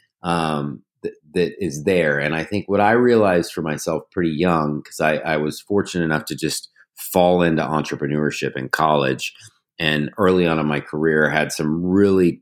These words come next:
cool, fun projects I got to work on just by luck, being in the right place at the right time. And I realized, man, so much more,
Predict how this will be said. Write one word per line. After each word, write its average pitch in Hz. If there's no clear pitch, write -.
cool, 90
fun 80
projects 78
I 80
got 73
to 76
work 76
on 71
just -
by 69
luck, 71
being 78
in 73
the 71
right 73
place 67
at -
the 69
right 67
time. 71
And 101
I 90
realized, 90
man, 87
so 107
much 92
more, 85